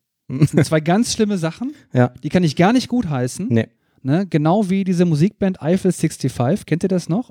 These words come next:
Speaker 1: Eiffel sixty-five?
Speaker 2: Ich weiß jetzt nicht, was, was das eine mit dem anderen zu tun
Speaker 1: Ja,
Speaker 2: hat,
Speaker 1: kann ich
Speaker 2: aber
Speaker 1: dir sagen.
Speaker 2: Ja, natürlich.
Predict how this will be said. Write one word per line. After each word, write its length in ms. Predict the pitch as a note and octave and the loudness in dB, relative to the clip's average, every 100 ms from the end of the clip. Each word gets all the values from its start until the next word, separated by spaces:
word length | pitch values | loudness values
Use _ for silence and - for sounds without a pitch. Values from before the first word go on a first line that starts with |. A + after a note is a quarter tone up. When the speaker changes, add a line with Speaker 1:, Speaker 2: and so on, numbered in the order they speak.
| - | -4
Speaker 1:
Eiffel 260 | C#3+ - | -2 -2
sixty-five? 600 | - E3 - C#3 - B2 | -2 -2 -2 -4 -2 -2
Speaker 2:
Ich 120 | C3 D3 | -2 0
weiß 220 | B2+ - | 2 4
jetzt 240 | - - | 2 2
nicht, 200 | F#3+ - | -2 2
was, 200 | D3 C3+ | 2 2
was 160 | C3+ B2+ | 0 -2
das 140 | D3 | -2
eine 180 | C3+ A#2+ | 0 0
mit 140 | D#3+ - | 0 -2
dem 100 | A2+ | -2
anderen 200 | A#2 C3 | 0 -2
zu 100 | D#3 | -4
tun 160 | - E3 | -2 0
Speaker 1:
Ja, 60 | D3+ | 2
Speaker 2:
hat, 40 | |
Speaker 1:
kann 80 | F3+ | 2
ich 60 | |
Speaker 2:
aber 100 | B2 | 2
Speaker 1:
dir 60 | D#3 | 2
sagen. 320 | E3+ B3+ C3+ | 2 0 2
Speaker 2:
Ja, 80 | C3 | 2
natürlich. 480 | A2+ - A#2+ G2+ | 2 0 -4 -6